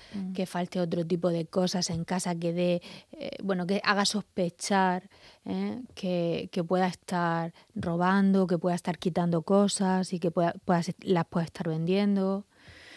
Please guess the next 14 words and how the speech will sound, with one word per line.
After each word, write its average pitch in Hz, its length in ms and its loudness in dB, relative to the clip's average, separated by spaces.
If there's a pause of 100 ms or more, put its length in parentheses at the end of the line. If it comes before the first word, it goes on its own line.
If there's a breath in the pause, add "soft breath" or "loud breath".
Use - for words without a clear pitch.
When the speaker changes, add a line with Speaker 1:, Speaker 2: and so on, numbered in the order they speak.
(400 loud breath)
Speaker 2:
Y, 220 180 4
hombre, 220 220 8
cuando 190 300 4
te 190 80 4
digo 214 220 6
de 240 120 8
conductas 226 560 2
así 214 340 0
más 202 520 2
disruptivas, 196 960 2
estoy 196 220 -6
hablando 190 280 0
de, 190 280 2
de, 175 180 -4